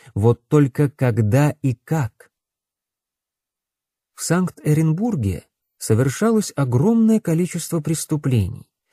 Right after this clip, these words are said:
и некоторые из них были очень необычными.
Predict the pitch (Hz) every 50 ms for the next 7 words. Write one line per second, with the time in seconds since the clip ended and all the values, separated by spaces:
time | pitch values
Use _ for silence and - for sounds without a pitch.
0 | _ _ - - 110 107 107 104 120 143 - 156 151 180 180 180 190 185 165 156
1 | 180 190 202 208 185 - _ _ _ _ - 104 98 165 202 196 208 202 - -
2 | - 156 165 151 - - 170 170 165 160 165 160 160 143 135 147 131 113 - -
3 | - 117 - - 107 101 - _